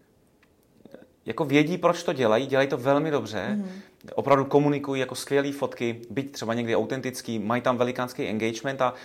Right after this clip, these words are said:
Speaker 1: to je jako vlastně něco, to je taková naše mise,
Speaker 2: Mhm.
Speaker 1: co bychom potřebovali přenést i sem, sem k nám. Protože vy jste,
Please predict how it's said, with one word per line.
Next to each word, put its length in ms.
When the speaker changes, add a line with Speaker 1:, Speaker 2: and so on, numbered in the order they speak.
Speaker 1:
to 60
je 40
jako 160
vlastně 220
něco, 300
to 80
je 40
taková 200
naše 180
mise, 400
Speaker 2:
Mhm. 180
Speaker 1:
co 80
bychom 180
potřebovali 340
přenést 360
i 60
sem, 340
sem 200
k 60
nám. 280
Protože 240
vy 140
jste, 260